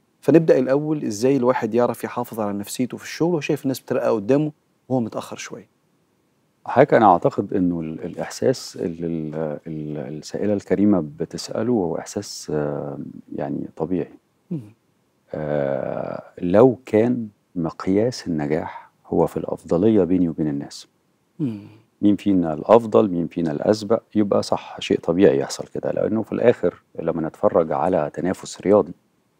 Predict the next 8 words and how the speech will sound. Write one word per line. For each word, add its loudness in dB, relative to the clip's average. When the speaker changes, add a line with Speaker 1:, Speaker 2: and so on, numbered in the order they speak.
Speaker 2:
وحد 0
عايز 0
يرفع 0
علم 0
دولته -2
وياخد 0
الميدالية 0
الذهبية، -4